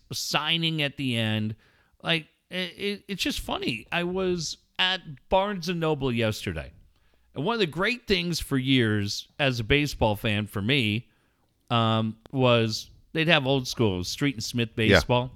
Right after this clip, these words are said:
Speaker 1: and you could read about everything that your team had done, and you could start taking a look and realize how the national media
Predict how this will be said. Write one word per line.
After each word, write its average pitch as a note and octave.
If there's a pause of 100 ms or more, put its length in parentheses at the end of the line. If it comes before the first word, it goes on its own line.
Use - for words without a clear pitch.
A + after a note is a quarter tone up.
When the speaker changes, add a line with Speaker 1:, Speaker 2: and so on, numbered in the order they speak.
(840)
Speaker 1:
and D3
you C3+
could C3+
read C#3+
about B2+
everything D3
that C3+
your G#2
team C#3
had B2
done, B2
and F#2+
you F#2
could F2+
start -
taking C3+
a A#2+
look A#2
and G#2
realize A#2
how G#2 (540)
the B2+
national C#3
media B2